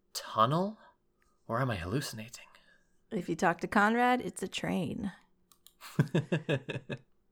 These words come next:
Speaker 2: Mix Icy Morgan, the white socks of eating box.
Speaker 1: <laughs> That's a good horny one. Uh, Lorne
Speaker 2: <laughs>
Speaker 1: Ca-, <laughs> Lorne Cates, conduit of that one trick or treat candy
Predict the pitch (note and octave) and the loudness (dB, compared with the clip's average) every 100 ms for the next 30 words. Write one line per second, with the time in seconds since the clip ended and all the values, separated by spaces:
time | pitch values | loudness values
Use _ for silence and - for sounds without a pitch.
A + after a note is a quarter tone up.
0 | _ _ _ _ A3+ B3+ - - G#3+ G#3+ | _ _ _ _ 2 2 2 -4 -2 -2
1 | A3+ A#3 C4 C4 G#3+ G3+ G3+ - _ - | -2 2 2 2 0 0 -2 -6 _ 0
2 | F3+ A#3+ - A3 G#3+ - F#3 F3+ A3 F3+ | 4 4 4 4 4 2 -4 -2 0 2
3 | D3+ - - - - - _ _ _ _ | 0 -2 -8 -10 -10 -14 _ _ _ _
4 | _ _ _ - - - - - C3+ - | _ _ _ -8 -6 -6 -8 -4 -4 -6
5 | - C#3 - - D4 G#3 - B2 G2+ F#2 | -16 -14 -14 -6 0 0 4 2 4 2
6 | F2 - - - - A2+ A2+ G#2+ G#2 G2+ | 0 -8 -20 -10 6 10 12 12 10 8
7 | G2+ A2+ D#3+ F3+ C#4 C#3+ - - - - | 8 10 10 10 10 8 6 -2 -18 -6
8 | - F3 E3 - C3 - E3+ C4+ - C#4 | 4 4 4 -8 -10 6 8 8 10 10
9 | D3+ - - B2 F#3 F#3 G2+ F#2+ - - | 10 2 6 8 8 4 8 8 8 2
10 | - - D4+ E4+ - A#3+ - A3+ G3 - | 0 6 8 6 2 4 4 4 4 2
11 | - C4+ - - A#3+ A#3+ G#3+ F3+ - | 0 0 -2 -6 -4 -2 0 -2 -6